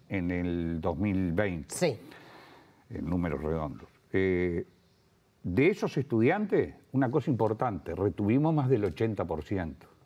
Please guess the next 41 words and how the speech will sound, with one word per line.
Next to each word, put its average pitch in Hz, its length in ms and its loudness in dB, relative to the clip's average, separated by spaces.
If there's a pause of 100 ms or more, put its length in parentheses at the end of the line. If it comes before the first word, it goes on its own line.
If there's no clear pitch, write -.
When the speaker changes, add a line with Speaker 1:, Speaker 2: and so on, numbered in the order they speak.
(120)
Speaker 1:
Es - 80 -16
un 147 60 2
Speaker 2:
Aún 151 80 0
con, 127 180 2
Speaker 1:
número 139 360 2
Speaker 2:
con 98 120 4
Speaker 1:
muy 110 120 -2
Speaker 2:
pandemia 123 260 2
Speaker 1:
alto. - 100 2
Speaker 2:
mediante, 180 320 2
dice 151 160 0
usted. 135 300 0 (280)
Speaker 1:
Sí, 120 220 -2
y 82 220 -4
sin 107 240 -2
pandemia 101 480 0
también, 92 340 2
Speaker 2:
Eh, 214 80 4
Speaker 1:
no - 120 4
Speaker 2:
usted 208 100 2
Speaker 1:
cambió - 220 4
Speaker 2:
dice, - 100 2
Speaker 1:
nada. 294 140 4
Speaker 2:
eh, 233 200 0
ahí 254 220 0
está, 170 180 2
desde 202 340 2
la 196 120 6
Speaker 1:
Y - 20 6
no 190 60 4
es, 185 60 6
Speaker 2:
evolución 202 540 4
Speaker 1:
y 185 120 4
no 196 60 4
Speaker 2:
de 233 60 6
Speaker 1:
es 277 60 4
Speaker 2:
esos 240 120 0
Speaker 1:
un 220 120 6
Speaker 2:
números. 233 80 6
Speaker 1:
número 202 480 6
menor. 147 640 2